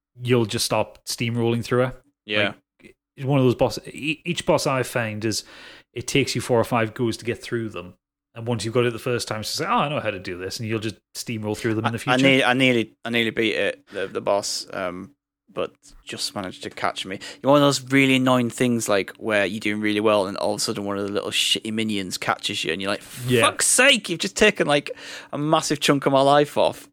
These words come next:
Speaker 2: and but you're an enemy which I can kill in, like, one blow." It's so annoying.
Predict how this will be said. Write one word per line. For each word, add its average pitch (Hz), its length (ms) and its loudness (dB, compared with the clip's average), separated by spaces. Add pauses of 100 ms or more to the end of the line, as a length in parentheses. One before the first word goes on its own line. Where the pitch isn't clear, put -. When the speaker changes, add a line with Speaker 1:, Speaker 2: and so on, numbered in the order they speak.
Speaker 2:
and 113 180 -8
but 123 180 2
you're - 140 6
an 175 160 6
enemy 135 320 8
which 127 200 4
I 127 60 4
can 127 160 0
kill 165 220 6
in, 123 80 6
like, 113 160 4
one 120 360 6
blow." 131 360 8
It's - 240 -4
so 147 240 4
annoying. 139 480 0